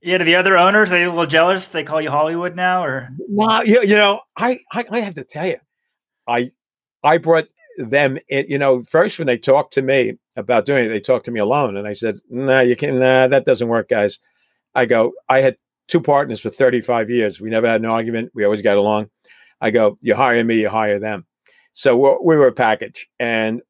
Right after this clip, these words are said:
Speaker 2: no, they were happy. Uh, they, they're happy. Well, you know, we're always happy for each other, you know. And, um, the next ad you see, the three minute,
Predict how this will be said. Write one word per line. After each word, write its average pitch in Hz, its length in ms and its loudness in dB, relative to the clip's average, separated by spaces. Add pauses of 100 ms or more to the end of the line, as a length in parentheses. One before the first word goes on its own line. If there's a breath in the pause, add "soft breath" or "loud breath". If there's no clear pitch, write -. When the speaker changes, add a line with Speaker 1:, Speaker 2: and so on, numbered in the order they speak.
(440)
Speaker 2:
no, 180 200 2
they 139 80 4
were 170 100 4
happy. 139 440 0 (100)
Uh, 127 140 -10
they, 147 200 -8
they're 143 160 0
happy. 147 280 0
Well, 139 220 -2
you 156 140 0
know, 139 100 0
we're 165 180 2
always 156 220 2
happy 135 280 0
for 120 180 -6
each 110 160 -6
other, 101 240 0 (500)
you 117 120 -6
know. 110 300 -2
And, 120 440 -2
um, 113 320 0 (180)
the 123 140 2
next 151 300 0
ad 135 260 4
you 123 80 -6
see, 131 320 2
the 110 100 -2
three 127 220 -2
minute, 120 280 0